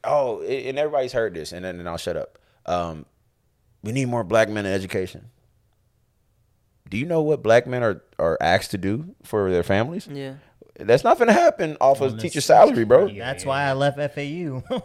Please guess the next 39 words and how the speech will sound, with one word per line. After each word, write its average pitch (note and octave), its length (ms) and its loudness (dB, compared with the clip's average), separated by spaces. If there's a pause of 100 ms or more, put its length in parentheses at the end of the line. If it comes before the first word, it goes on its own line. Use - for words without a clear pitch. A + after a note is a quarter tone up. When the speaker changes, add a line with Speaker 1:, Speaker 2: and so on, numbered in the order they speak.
(140)
Speaker 1:
You C3 140 -4
Speaker 3:
I D3 40 0
Speaker 1:
know? D3+ 140 4
Speaker 3:
worked F#3 200 -2
in D#3 60 -6
education, B2 320 -8
Speaker 1:
Right. C#3 240 8
Speaker 3:
yeah. G#2+ 240 -6
Speaker 1:
And A#2+ 160 -2
it's, B2+ 200 -4
and B2 120 0
it's B2 140 0
like, B2 400 6 (400)
bro, A#2+ 180 4
that's A#2 220 0
not, C3 280 -4 (460)
no, B2 340 4
that's, A2 280 4
you're A2 180 -2
being B2+ 220 2
a A2+ 40 4
hypocrite. B2 440 4 (120)
Speaker 2:
Mm-hmm. D3+ 240 -16
Speaker 1:
First, C3+ 300 8
you're C3+ 100 0
requiring A#2+ 680 2
this A#2 140 -6
from A#2+ 180 -10
us, B2 220 -8 (300)
and G2 140 -4
then A2 160 2
you're A2 120 0
gonna G#2 280 0 (160)
just, G2 260 -2 (240)
well, G#2+ 120 2
get B2 120 2
a B2 40 2
side B2 260 6
hustle. G2+ 300 0